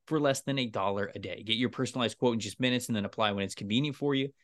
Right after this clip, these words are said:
It's all online and on your schedule. You can go from start to covered in less than ten minutes with no health exam required. Join the thousands of parents who trust Fabric to protect their family and apply today in just minutes over at meet fabric dot com slash stock exchange. That's M E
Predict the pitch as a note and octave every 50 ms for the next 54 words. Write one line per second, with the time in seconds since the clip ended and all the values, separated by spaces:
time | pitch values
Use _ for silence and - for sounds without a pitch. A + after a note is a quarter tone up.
0 | _ _ - - C3+ A#2 A#2 A2+ A2+ A2 G#2+ G2+ G#2 G2+ G2 G2 G2 G2 G2 F#2+
1 | F#2+ - - - F2+ F2+ F#2 F#2 F2+ G2 G#2 G2+ G#2+ G2 - G2 F#2 - - C#3
2 | C3 A#2+ - A#2 - B2 A#2 A2 A2 G#2 - G#2 G2+ F#2+ - A2+ C#3+ - - -
3 | - E3 - - - C#3 C3 B2 A2+ G#2+ G#2+ G#2 - - A2 G2+ - G#2 G2 G2
4 | G2 G2+ A2+ A#2 - - _ _ - A2+ A2 G#2+ - - B2 G#2 G2 G2+ G2+ F#2
5 | F#2 F#2+ G#2 - - - - - - - - - _ _ - - - - - -
6 | C3 C#3 D3+ C#3+ C#3+ - C#3+ C3 D#3 D3+ C#3 - C#3+ - C3+ B2 B2 B2 A2+ -
7 | A2+ G#2 - B2 A#2+ A#2+ - - A2+ G#2 G#2 G2+ G#2 G2 - _ _ _ _ _
8 | _ _ _ _ _ _ _ _ _ - - F#3+ E3+ F3+ - F#3 D#3+ D3 E3+ D3+
9 | C3 - D3+ C#3+ C#3 C#3 C#3 C3+ - - - _ _ _ _ _ - - B2 A#2+
10 | B2+ B2 - D3+ D3+ D#3 D#3+ - - D#3 D3+ C#3+ C#3 C3+ B2 C3 C3 - C3 B2+
11 | B2 B2 A#2 - C3 A2 G#2+ G#2+ G#2 A#2 A#2+ B2+ B2 - - A2+ G#2+ G#2+ G#2+ F#2+
12 | - G2+ G#2+ - - A2+ A2 A2+ A2+ A2+ A2 - - G2 F2 - - - - D3+
13 | D3+ D3 - C3+ - - - D3 C3+ C3+ C3+ A2 - A#2 G#2+ - - - D#3+ D#3+
14 | D3+ C#3+